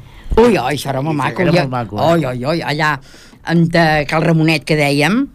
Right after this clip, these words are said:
Speaker 1: hi havia un cine al Talia i, a més a més, una sala de ball,
Speaker 2: Mhm.
Speaker 1: allà a l'hivern. I a l'estiu anàvem a ballar a Cordelles.
Speaker 2: A Cordelles?
Speaker 1: A Cordelles,
Speaker 2: Mhm.
Speaker 1: que al final de tot, no sé si tu ho saps,
Speaker 2: Mhm.
Speaker 1: hi ha un, uns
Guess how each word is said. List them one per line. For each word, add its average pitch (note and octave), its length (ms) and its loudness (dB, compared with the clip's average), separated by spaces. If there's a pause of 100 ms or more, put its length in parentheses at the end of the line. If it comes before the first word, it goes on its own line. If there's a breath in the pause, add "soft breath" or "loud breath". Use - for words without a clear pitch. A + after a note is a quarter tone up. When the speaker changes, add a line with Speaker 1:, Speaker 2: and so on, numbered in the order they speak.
(320)
Speaker 1:
hi D3 140 0
havia D#3+ 260 4
un E3 240 2
cine E3+ 240 2
al E3+ 160 -2
Talia D#3+ 400 2
i, F#3+ 80 0
a - 60 2
més B2 180 -2
a C3 80 0
més, C3 160 0
una F3+ 160 2
sala A#2+ 300 -4
de C3 80 0
ball, B2+ 180 0 (220)
Speaker 2:
Mhm. G2 240 -2
Speaker 1:
allà C3+ 120 2
a D#3+ 60 4
l'hivern. E3 460 0 (760 loud breath)
I F3+ 60 4
a G3+ 40 4
l'estiu B3 360 0
anàvem A#3 300 0
a - 40 -2
ballar G3 220 -2
a - 20 -6
Cordelles. E3+ 600 -6 (320)
Speaker 2:
A A#2 40 -10
Cordelles? B2 540 -2
Speaker 1:
A - 80 -4
Cordelles, C3+ 580 -2
Speaker 2:
Mhm. D3 240 -8
Speaker 1:
que - 80 -2
al B2+ 60 2
final E3+ 320 4
de G3+ 100 2
tot, G#3 200 2
no F3 80 -2
sé D3+ 160 -2
si C#3+ 160 -4
tu C3+ 100 -4
ho C3 40 -4
saps, D#3+ 440 -2
Speaker 2:
Mhm. G#2 300 -6 (100)
Speaker 1:
hi D3 200 0
ha D3 120 6
un, C#3 720 4 (100)
uns C3 360 0